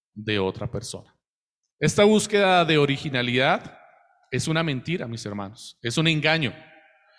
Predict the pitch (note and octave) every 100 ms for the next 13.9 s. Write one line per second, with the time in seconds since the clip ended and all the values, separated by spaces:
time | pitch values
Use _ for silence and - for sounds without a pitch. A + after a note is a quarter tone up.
0 | _ _ _ - D3 D#3 E3 G#3 A3 G#3
1 | F3+ E3 D3 C#3+ F3+ F#3 F3+ D#3+ C#3 C#3+
2 | F3 - C#3 C#3 C#3+ D#3 D#3 D#3+ D3+ D3+
3 | E3 E3 D3+ D#3 D#3+ C#3 A#2+ C3+ C#3 C#3
4 | B2+ D#3+ B3+ - - _ _ _ F3+ F#3+
5 | G#3 F3+ C3 - - - - _ _ _
6 | _ D3+ D#3 D#3+ D#3+ E3+ F#3+ G3 F3 -
7 | D#3 D3 C#3+ B2 B2+ C3 C3 C3 C#3 B2+
8 | A#2+ A2+ G#2+ - G#2+ G#2 F#2+ - - -
9 | C3 D3+ D3+ C#3+ C#3 C3+ B2 B2 A#2 -
10 | - _ _ _ _ _ C#3 E3 E3+ E3+
11 | - F#3 F#3 F3+ D3 C3 C#3 - D3 E3
12 | C3+ B2 D3 E3+ F3 E3+ C#3+ B2 A#2 A2+
13 | G#2+ G2+ - G2+ G#2 G2+ F#2+ F#2+